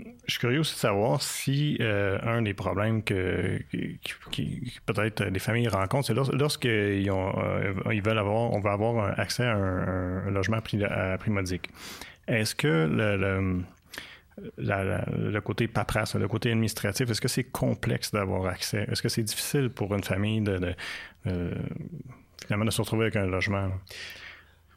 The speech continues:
Et puis peut-être m'expliquer dans le fond aussi, parce que, euh, qui chapeaute les, les, les, les H M L aussi ? Euh, parce que, là, on, tu sais, on a, on, c'est, c'est un petit peu abstrait pour la, la plupart des gens, je pense, de savoir, bon, euh,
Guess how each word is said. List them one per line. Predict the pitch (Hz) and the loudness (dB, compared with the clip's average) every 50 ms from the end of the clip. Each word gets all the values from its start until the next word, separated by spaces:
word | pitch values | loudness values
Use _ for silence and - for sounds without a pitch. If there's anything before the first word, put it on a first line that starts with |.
| - - | -2 -2
Et | 117 | 0
puis | - - | 0 0
peut-être | 143 - 117 117 143 180 180 | 2 2 2 4 2 2 2
m'expliquer | 143 117 - - - - 151 | 0 0 0 -2 0 0 2
dans | 151 123 | 4 2
le | 101 | 2
fond | - - 143 127 | 2 2 0 0
aussi, | 107 - 165 | 2 0 2
parce | 160 127 110 - | 2 2 0 2
que, | - | 2
euh, | 113 107 107 - - 113 - - - - - - - - - - - - - - - - - - - - 131 139 139 104 120 117 110 | 2 2 2 2 0 0 -2 -4 -6 -10 -12 -16 -20 -20 -20 -20 -20 -20 -20 -20 -20 -20 -20 -20 -16 -12 -6 -4 -4 -2 -2 -2 -2
qui | - - 175 170 | 0 2 2 2
chapeaute | - - 123 104 - - 143 139 139 - | 4 4 2 2 2 2 0 0 0 0
les, | - 104 101 98 95 95 | 0 2 2 2 2 2
les, | 95 95 95 95 95 95 95 | 2 2 2 2 2 0 0
les, | 95 92 95 90 92 - | 0 0 0 0 0 0
les | - 101 | 0 0
H | 95 87 - - | 0 0 0 0
M | 101 98 | 2 2
L | 110 113 110 101 | 2 2 2 0
aussi ? | 98 - - - 120 - - - - - - - - - | -2 -2 -2 -2 -2 -2 -4 -12 -16 -16 -18 -14 -6 -4
Euh, | 101 98 98 | -2 0 0
parce | 104 101 - | -2 -2 0
que, | - | 0
là, | 110 113 123 117 | 0 2 2 0
on, | 113 107 107 104 | 0 0 -2 -2
tu | - - 120 | -2 -2 -2
sais, | 113 110 104 107 | 0 0 0 0
on | 107 104 107 104 | 0 0 0 0
a, | 104 101 107 107 | 0 0 0 -2
on, | 113 107 | -2 -4
c'est, | - - 107 | -4 -4 -4
c'est | - - - - 95 - - | -4 -4 -6 -6 -4 -4 -4
un | 107 | -4
petit | 101 - | -4 -2
peu | - 131 | 0 0
abstrait | 120 117 - - 135 139 | 0 0 0 -2 -2 -2
pour | - 104 101 | 0 0 0
la, | 98 95 90 92 | 2 2 0 0
la | 92 92 92 | -2 -2 -2
plupart | 92 92 - - 107 | -2 -2 -2 0 0
des | 104 101 98 | 2 2 2
gens, | 104 120 | 2 0
je | 117 - | 0 0
pense, | 110 117 117 | 0 -2 -2
de | 104 | -2
savoir, | - - 101 110 110 | -4 -2 -2 0 0
bon, | 104 104 104 101 101 | 0 0 0 0 0
euh, | 98 | -2